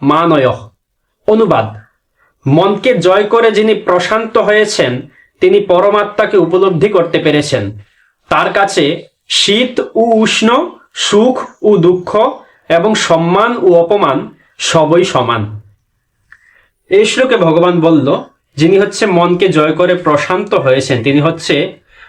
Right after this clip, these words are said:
পরমাত্মাকে অর্থাৎ ভগবানকে, ভগবানের স্বরূপকে, ভগবানের জ্যোতিকে তিনি হচ্ছে উপলব্ধি করতে পেরেছেন। এই বিষয়টা বুঝলাম।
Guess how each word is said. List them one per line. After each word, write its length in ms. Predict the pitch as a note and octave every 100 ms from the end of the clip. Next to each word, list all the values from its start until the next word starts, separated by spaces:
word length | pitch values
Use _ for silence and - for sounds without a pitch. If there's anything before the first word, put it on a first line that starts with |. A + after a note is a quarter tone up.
| _
পরমাত্মাকে 720 | E3+ F#3 G#3 G3+ G3 - - B2+
অর্থাৎ 280 | B2 E3
ভগবানকে, 720 | C3 A#2 E3+ D3+ C#3+ C#3 D3 C3+
ভগবানের 460 | A#2+ B2 C3 C#3
স্বরূপকে, 520 | - C3+ C3+ C#3 C#3+
ভগবানের 720 | C3 A#2+ A#2+ C3+ C#3+ C#3+ C3 - _ C3+
জ্যোতিকে 460 | C3 F3 F#3 G3 G3+
তিনি 220 | F3 E3+
হচ্ছে 400 | E3 E3 A3+ C#4+ - _ _ -
উপলব্ধি 600 | G3+ G3+ A#3 A#3+ F3+ B3+
করতে 260 | G3+ - E3+
পেরেছেন। 480 | D3+ D3 - G#2+ - - _ _ _ _ _ - - _ _ _ -
এই 140 | D3+
বিষয়টা 320 | C#3 C#3+ D3
বুঝলাম। 400 | C3+ C#3 F#3 A3